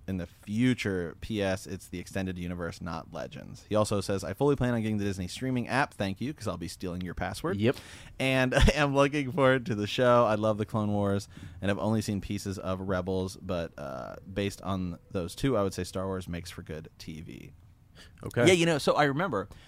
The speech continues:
Speaker 1: when I was, I've talked about my kind of origin story. I, I would have had to have been five or six, and Nick is a couple years younger than me, so it definitely would have been a little too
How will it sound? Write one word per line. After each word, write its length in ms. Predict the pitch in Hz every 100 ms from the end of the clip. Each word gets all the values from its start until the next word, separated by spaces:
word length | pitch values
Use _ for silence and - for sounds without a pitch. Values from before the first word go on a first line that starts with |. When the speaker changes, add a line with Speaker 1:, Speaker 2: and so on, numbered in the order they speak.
| -
Speaker 1:
when 120 | - 113
I 80 | 151
was, 160 | 135 123
I've 140 | 117
talked 140 | 120 101
about 120 | 92
my 240 | 107 147
kind 180 | 135 110
of 60 | 90
origin 300 | 90 90 90
story. 300 | - 92 92 - -
I, 220 | - 160 180
I 140 | - 247
would 120 | 202
have 80 | 117
had 200 | 120 107
to 180 | - 104
have 140 | 92 -
been 500 | 95 92 87 90 - - - - - - - -
five 360 | - 110 117
or 80 | 101
six, 880 | 90 - - 123 85 - - - - - -
and 520 | 107 98 95 92 101
Nick 220 | 139 160
is 80 | 120
a 60 |
couple 240 | 104 104 101
years 260 | 98 95
younger 280 | 92 104 110
than 120 | 95
me, 120 | 87 90
so 220 | - 98
it 120 | 92
definitely 280 | 120 120 113
would 80 | 98
have 80 | 95
been 100 | 92
a 60 |
little 280 | 90 101 98
too 300 | - - 98